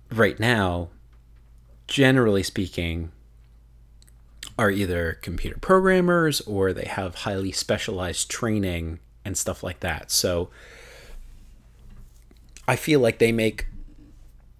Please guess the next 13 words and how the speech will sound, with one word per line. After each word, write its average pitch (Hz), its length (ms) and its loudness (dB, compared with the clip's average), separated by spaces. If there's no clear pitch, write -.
on 120 200 -2
average, 101 420 0
a 107 60 -2
little 110 240 2
higher 104 580 -2
anyway. 165 800 -4
So 107 400 2
I'm 120 160 0
not 135 180 2
disagreeing 113 520 -2
with 101 160 -6
your 92 80 -6
premise, 101 640 -4